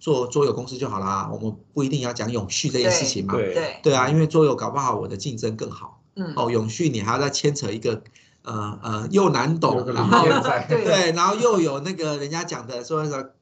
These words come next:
Speaker 1: 什么高大上的这种理念来讲，其实推的会更难推了。
Speaker 3: 对。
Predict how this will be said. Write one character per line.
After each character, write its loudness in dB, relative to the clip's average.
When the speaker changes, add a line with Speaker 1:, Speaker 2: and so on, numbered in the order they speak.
Speaker 1:
什 -16
么 -8
高 2
大 2
上 -2
的 -12
这 -8
种 -6
理 -8
念 -8
来 -10
讲， -10
其 -14
实 -10
推 -4
的 -4
会 -10
更 -2
难 -8
推 -10
了。 -6
Speaker 3:
对。 -8